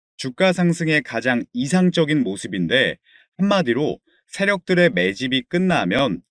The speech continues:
급등이 나온다는 거예요. 추격 매수니 추가 매수니 이런 거 할 틈도 안 주고 주가를 계속 쏜다는 거예요. 그래서 매집이 끝나기 전에,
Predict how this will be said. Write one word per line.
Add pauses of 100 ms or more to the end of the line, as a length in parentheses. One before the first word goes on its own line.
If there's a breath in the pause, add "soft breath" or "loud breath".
(260)
급등이
나온다는
거예요. (420)
추격
매수니
추가
매수니 (100)
이런
거
할
틈도
안
주고 (360 soft breath)
주가를
계속
쏜다는
거예요. (360)
그래서 (220)
매집이
끝나기
전에,